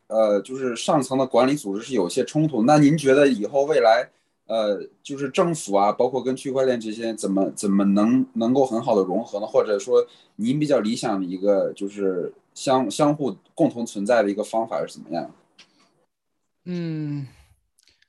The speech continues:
Speaker 2: 这个一个偏社会学或者是偏哲学的问题。说实话，我没有想到那么深。嗯，我现在对区块链的理解可能还是偏，呃，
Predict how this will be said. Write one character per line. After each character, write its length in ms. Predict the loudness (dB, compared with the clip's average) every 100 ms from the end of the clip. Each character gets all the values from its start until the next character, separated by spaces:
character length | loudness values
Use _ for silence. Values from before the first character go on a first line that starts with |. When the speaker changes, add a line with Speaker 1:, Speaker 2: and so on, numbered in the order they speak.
| -6
Speaker 2:
这 160 | -4
个 100 | -2
一 80 | -2
个 180 | -2 -4 -6 _
偏 300 | -6 -2 -2
社 240 | 0 0
会 180 | 2 0
学 180 | -2 -8
或 220 | -4 -2
者 180 | -2 -8
是 140 | -12
偏 400 | -10 -4 -2 -2 -6 -16 -20 -20
哲 220 | -6 -2 -2
学 100 | -2
的 100 | -4
问 120 | -4
题。 60 | -6
说 160 | -6
实 100 | 0
话， 100 | 0
我 120 | 0 0
没 120 | -2
有 100 | -4
想 180 | -6 -8
到 160 | -6
那 120 | -4
么 100 | -2
深。 480 | -4 -6 -2 -2 -2 -8 _ _ -20 -20 _ _
嗯， 440 | -6 -4 -4 -6 -4
我 80 | -4
现 100 | 0
在 140 | 0
对 140 | 0 -4
区 120 | -4
块 120 | -2
链 120 | -2
的 80 | -2
理 140 | -4 -6
解 140 | -8
可 100 | -6
能 100 | -8
还 160 | -6 -6
是 140 | -6
偏， 360 | -8 -6 -6 -6
呃， 340 | -6 -6 -8